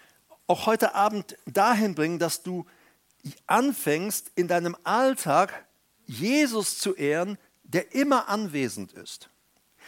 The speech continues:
Jesus, der Arzt, der Heiler, ist immer anwesend. Wo wohnt Jesus? Wohnt er in uns?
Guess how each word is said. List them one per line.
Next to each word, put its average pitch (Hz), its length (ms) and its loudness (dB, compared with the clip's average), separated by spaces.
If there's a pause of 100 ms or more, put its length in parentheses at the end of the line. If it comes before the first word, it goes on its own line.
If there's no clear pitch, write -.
(200)
Jesus, 202 600 0
der - 300 0
Arzt, 247 560 2
der 175 320 0
Heiler, 214 560 4
ist - 260 -2 (120)
immer 202 500 2
anwesend. 107 760 -4 (300)
Wo 196 220 2
wohnt 277 300 -2
Jesus? 107 380 -4
Wohnt 160 200 -2
er 170 100 2
in 156 80 -6
uns? 196 400 -6